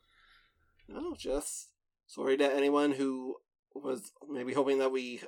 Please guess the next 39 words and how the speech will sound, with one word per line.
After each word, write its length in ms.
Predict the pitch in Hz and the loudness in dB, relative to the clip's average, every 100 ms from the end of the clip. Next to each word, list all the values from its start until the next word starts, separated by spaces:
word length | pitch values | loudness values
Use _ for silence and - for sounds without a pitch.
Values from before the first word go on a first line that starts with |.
| - _ | -18 _
yeah, 220 | - 127 120 _ _ _ | -12 -10 -10 _ _ _
had 140 | - - | -12 -8
the 60 | |
passion 440 | - 143 139 147 139 | -2 2 4 4 2
for 140 | 143 | 4
the 80 | 135 | 2
f-, 220 | - - - - | 0 -8 -20 -6
Lord 240 | - 135 139 | 2 6 6
of 80 | |
the 100 | 139 | 6
Rings 520 | 127 139 147 151 147 151 | 4 2 4 2 2 2
as 220 | 127 165 | 0 -2
we 80 | 143 | -6
do 260 | - 139 | -4 -4
for, 160 | - 143 | -2 0
like, 360 | 131 127 - - | 2 0 -4 -10
Robot 440 | 135 131 135 131 - | -2 0 2 0 0
Chicken 580 | - 143 185 185 196 147 | -4 -2 -2 -2 -2 -2
and 400 | 139 131 127 - _ _ - _ _ _ | -4 -6 -8 -12 _ _ -20 _ _ _
some 180 | - 139 | -8 -4
of 60 | |
the 120 | 135 - | 0 0
other 220 | 165 202 | 0 0
things. 400 | 240 262 254 196 | 0 -2 -4 -8
It's, 260 | 180 - _ _ _ _ - | -8 -12 _ _ _ _ -6
well, 160 | 403 330 | -4 -2
we'll 100 | 403 | 0
talk 140 | 262 | 4
about 160 | 220 170 | 8 8
the 60 | |
movie 300 | 139 127 123 | 8 2 0
again. 460 | 110 95 101 95 117 | -2 -2 -8 -6 -2
Maybe 200 | 139 131 | 2 2
try 240 | 113 135 127 | 2 0 0
and 240 | 123 117 - | -2 -6 -10
get 220 | - 139 143 | -6 -6 -6
Mac 400 | 135 127 123 151 | -2 -2 -2 -4
or 100 | 120 | -4
some 460 | - 127 123 117 | -4 -6 -6 -10